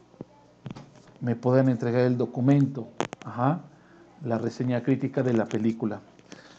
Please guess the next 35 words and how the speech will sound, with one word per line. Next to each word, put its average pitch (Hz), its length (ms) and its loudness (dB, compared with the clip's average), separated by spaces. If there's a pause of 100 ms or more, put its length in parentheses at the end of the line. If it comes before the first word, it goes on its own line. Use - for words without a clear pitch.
(160)
El 135 220 6
enlace 175 420 6
de 160 120 4
la 135 160 0
película 156 460 0
lo 151 120 0
están 131 280 -4
viendo 127 260 -2
acá. 165 280 -6 (880)
Al 113 120 -8
momento 117 340 -4
de 127 80 0
hacerle 135 300 -2
un 127 100 -4
clic, 170 260 -4
los 120 140 -4
lleva 120 360 0
a 113 40 -2
un 117 140 -4
sitio 117 400 -8
que - 60 -20
se - 120 -10
llama 113 220 -4
Cuevana, 131 500 -2
que - 80 -12
es - 120 -10
un 117 120 -6
repositorio 113 640 -6
de, 107 260 -4 (680)
de 113 180 -6
películas, 139 680 0
de, 110 380 -8 (540)
de 107 200 -10
material 113 420 -2
multimedia, 165 600 2